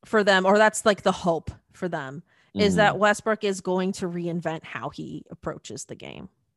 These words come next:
Speaker 2: Yeah, but imagine how good this team would be seven years ago, though. It would be so good.
Speaker 1: Oh my God, forget it. Forget it. They
Speaker 2: <laughs>
Speaker 1: would have been, they would have been the twenty seventeen Warriors.
Speaker 2: Oh yeah, it'd be the best.
Speaker 1: Yeah, it would have been. Um,
Speaker 2: It's crazy
Speaker 1: wild.
Speaker 2: that D-, Dwight was on the last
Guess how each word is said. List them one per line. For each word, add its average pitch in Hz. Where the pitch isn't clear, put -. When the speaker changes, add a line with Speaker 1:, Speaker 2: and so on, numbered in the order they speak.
Speaker 2:
Yeah, -
but 117
imagine 117
how 180
good 95
this 101
team 110
would 101
be 92
seven 82
years 76
ago, 104
though. 113
It -
would 95
be 92
so 87
good. 73
Speaker 1:
Oh 294
my 240
God, 214
forget 220
it. 175
Forget 240
it. 202
They 240
Speaker 2:
<laughs> -
Speaker 1:
would 262
have 247
been, 247
they 226
would 240
have 226
been 233
the 226
twenty 220
seventeen 214
Warriors. 185
Speaker 2:
Oh 123
yeah, 98
it'd 78
be 87
the 85
best. 85
Speaker 1:
Yeah, 175
it 214
would 208
have 202
been. 175
Um, 220
Speaker 2:
It's 143
crazy 175
Speaker 1:
wild. 208
Speaker 2:
that 143
D-, 117
Dwight 131
was 131
on 123
the 113
last 113